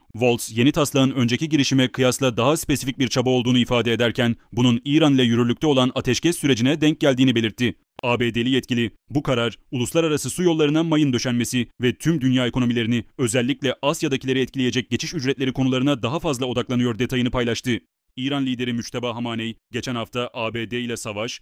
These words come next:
ve ardından baş gösteren Hürmüz Boğazı'ndaki gerginlikle ilgili dikkat çekici açıklamalarda bulunmuştu. Hamaney, X sosyal medya hesabından yirmi sekiz Şubat'ta A B D ve işgalci, İsrail'in başlattığı savaş sonrası belirsizliğin sürdüğü Basra Körfezi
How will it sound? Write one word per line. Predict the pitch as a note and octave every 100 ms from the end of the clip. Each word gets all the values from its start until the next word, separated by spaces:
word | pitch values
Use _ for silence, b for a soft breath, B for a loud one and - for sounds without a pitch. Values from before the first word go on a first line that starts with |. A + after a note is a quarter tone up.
| -
ve | A#2 -
ardından | A#2 A2 A#2 C3+
baş | B2+ B2
gösteren | C#3 A2 B2+ B2
Hürmüz | G#2+ A#2+ E3 D3+
Boğazı'ndaki | C#3 A#2 A#2+ A#2 A2
gerginlikle | A#2+ A2 B2 D3 C#3
ilgili | B2 C3 A#2
dikkat | A2 - D#3+
çekici | - B2 A#2 C#3
açıklamalarda | B2 - C#3 C3+ B2 B2+
bulunmuştu. | A2+ A#2 G#2 A#2 - _ _
Hamaney, | - A#2 A#2 A#2 A#2 A#2+ _ _ _
X | C#3 B2
sosyal | - B2 C3+
medya | A#2+ B2 A#2+
hesabından | A2+ B2 A#2 A#2 A#2+ A#2 _
yirmi | G#2+ A#2+
sekiz | A2 C#3 E3
Şubat'ta | D3 C3 A#2 C3+ C3
A | B2+ A#2+
B | A#2+ A#2+
D | C#3
ve | B2+
işgalci, | A#2+ - A#2+ G#2 A#2+ - _ -
İsrail'in | A2+ C3 B2+ B2
başlattığı | A#2+ A#2 B2 - B2+
savaş | A2+ A#2 C3
sonrası | C#3 B2 A2+ B2+
belirsizliğin | A#2+ A#2+ G2+ G#2+ B2
sürdüğü | C#3+ C3+ A2+ B2 G2+
Basra | C#3+ C#3
Körfezi | B2 B2 B2 G2 A#2+